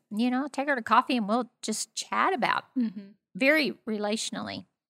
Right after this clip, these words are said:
Speaker 1: And I think teaching is a good way to address it. And then for me personally, when it's happening to me, it's always, almost always because I'll be with women and I feel really awkward. I feel like maybe I don't belong.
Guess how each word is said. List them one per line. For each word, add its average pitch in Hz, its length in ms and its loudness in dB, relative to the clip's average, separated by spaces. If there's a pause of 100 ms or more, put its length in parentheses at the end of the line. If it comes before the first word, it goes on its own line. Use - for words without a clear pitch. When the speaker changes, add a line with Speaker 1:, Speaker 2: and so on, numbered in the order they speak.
(920)
Speaker 1:
And 226 400 4
I 233 80 2
think - 240 -2
teaching 254 440 2
is 247 140 4
a 247 60 0
good 240 180 -2
way 226 180 4
to 254 200 -2
address 247 460 -2
it. 285 200 -2 (800)
And 240 180 6
then 247 140 8
for - 160 -2
me 247 200 4
personally, 262 480 2
when 233 160 2
it's - 160 -6
happening 226 480 0
to - 160 -6
me, 214 500 0
it's - 180 -2
always, 233 320 2 (100)
almost 254 420 4
always 208 400 2
because 214 340 -4
I'll 202 100 4
be 208 200 -2
with 208 200 -2
women 214 380 -2
and 202 160 -2
I 196 80 0
feel 202 240 -4
really 240 380 -4
awkward. 190 440 -2 (440)
I 196 160 0
feel - 160 -2
like - 180 -6
maybe 202 220 0
I 196 60 0
don't 196 180 -6
belong. 214 640 0